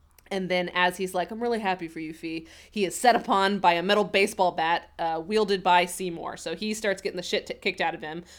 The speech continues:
But, of course, that doesn't last very long because Michael is not Jackson. Michael is a real man.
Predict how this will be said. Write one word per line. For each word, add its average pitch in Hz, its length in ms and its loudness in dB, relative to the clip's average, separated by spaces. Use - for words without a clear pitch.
But, 170 280 0
of - 140 -10
course, 196 500 2
that 185 340 2
doesn't 175 260 0
last 165 240 -4
very 170 200 -2
long 160 240 -6
because 180 240 -6
Michael 180 300 0
is 165 100 -6
not 156 160 -6
Jackson. 160 340 -6
Michael 160 260 -6
is 170 100 -8
a 165 60 -8
real 156 200 -10
man. 151 260 -10